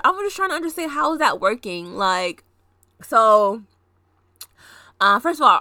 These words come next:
rest in peace, this man. Um, but who, okay, so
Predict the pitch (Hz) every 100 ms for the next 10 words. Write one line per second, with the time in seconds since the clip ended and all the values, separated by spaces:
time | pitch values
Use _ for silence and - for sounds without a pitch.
0 | 180 214 240 226 214 196 190 170 160 175
1 | - _ _ - 175 180 170 170 165 190
2 | _ _ _ _ _ _ _ _ 202 262
3 | 226 196 - - - 381 466 - 277 240
4 | 285 254 214